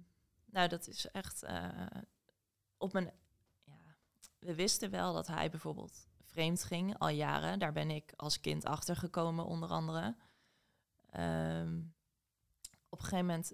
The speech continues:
ik was net achttien en ik had mijn eerste rijles. En ze kwam bij mij, eh,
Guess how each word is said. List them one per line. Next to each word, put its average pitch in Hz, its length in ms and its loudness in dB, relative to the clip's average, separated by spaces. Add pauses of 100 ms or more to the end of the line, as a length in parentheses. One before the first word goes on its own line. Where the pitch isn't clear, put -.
ik 190 140 -8
was 165 180 0 (200)
net 175 280 0
achttien 175 480 0
en 160 100 0
ik 160 100 -2
had 165 120 0
mijn 170 120 -2
eerste 165 300 0
rijles. 160 540 0
En - 140 -4
ze - 80 -8
kwam 160 240 0
bij 156 200 6
mij, 151 360 0 (100)
eh, 160 140 -2